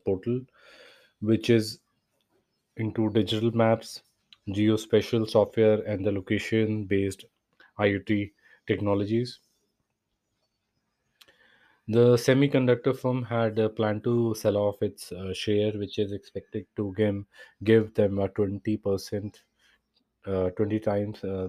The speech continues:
that is the weight average price of around rupees fifty per share of its current holding. So this is, uh, they had invested in thirteen years back. The, the shares which are aiming to,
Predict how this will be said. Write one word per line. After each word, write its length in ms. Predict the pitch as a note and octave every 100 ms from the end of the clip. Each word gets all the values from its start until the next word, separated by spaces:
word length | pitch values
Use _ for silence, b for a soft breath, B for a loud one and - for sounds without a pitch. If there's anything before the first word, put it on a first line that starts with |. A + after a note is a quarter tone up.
| F2
that 180 | F#2+ G2+
is 160 | G2+
the 80 | G2+
weight 300 | F#2 G2 G2 - G#2
average 320 | F#2 G2 -
price 260 | G2+ F#2+ F#2+
of 160 | F#2 -
around 300 | G2+ G2+ F#2+
rupees 300 | - G2 -
fifty 320 | F#2 - G2+
per 220 | - F#2+
share 260 | - G2+ F#2
of 160 | F2+
its 140 | F#2 -
current 360 | G#2 F#2+ A2 - B B B B B B _
holding. 520 | A#2 A#2 A#2 C#3 C#3+
So 480 | - A#2+ G#2+ G#2 G2+ _ _ _ - -
this 300 | G2+ A2 -
is, 260 | C3 B2 A#2+
uh, 220 | A2+ G#2+ - _ _ _ b b -
they 140 | A2+
had 180 | G#2+ G#2+
invested 640 | G#2+ G#2+ G#2 - B2+ A#2
in 240 | A#2 G#2+
thirteen 400 | G#2+ A2 A2+ B2+
years 280 | B2+ A2 G#2+
back. 380 | F#2 F#2+ G#2+ - - _ _ _ _ _ B B B B B -
The, 340 | A2+ G2+ G2+ - _ _ _ _ _ _ -
the 80 | A#2+
shares 440 | - B2+ C#3+ D3
which 200 | B2 A#2+
are 120 | C3
aiming 380 | B2 B2 C3 C#3+ C#3+
to, 440 | C3+ C3+ G#2+